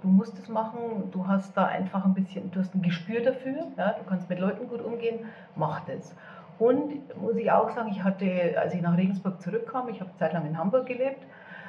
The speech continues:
ähm, bin ich hier auf einen Heilpraktiker getroffen,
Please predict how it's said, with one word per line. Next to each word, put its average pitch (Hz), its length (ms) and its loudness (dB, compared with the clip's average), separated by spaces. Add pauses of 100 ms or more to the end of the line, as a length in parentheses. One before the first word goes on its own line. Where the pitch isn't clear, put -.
(220)
ähm, 190 280 8
bin 196 140 8
ich 190 140 6
hier 208 240 0
auf - 160 0
einen 170 260 4
Heilpraktiker 214 680 2
getroffen, - 580 -4